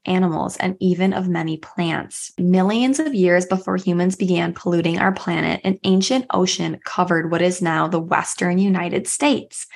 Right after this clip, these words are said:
As the earth shifted and ocean waters retreated beneath the surface, the real salt deposit was formed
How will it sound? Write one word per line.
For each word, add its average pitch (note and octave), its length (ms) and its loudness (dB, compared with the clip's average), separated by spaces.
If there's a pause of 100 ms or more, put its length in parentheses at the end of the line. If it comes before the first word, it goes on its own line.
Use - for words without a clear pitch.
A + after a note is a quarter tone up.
(360)
As G#3 220 2
the G#3+ 120 0
earth B3+ 300 2
shifted G3 580 0
and F#3+ 220 0
ocean G3 380 0
waters F#3 420 2
retreated F#3+ 540 0
beneath F3 320 0
the A#3 80 -6
surface, E3+ 500 -2
the F#3+ 160 0
real F3 320 2
salt F3+ 340 0
deposit E3 560 0
was G3+ 200 -4
formed D#3+ 480 0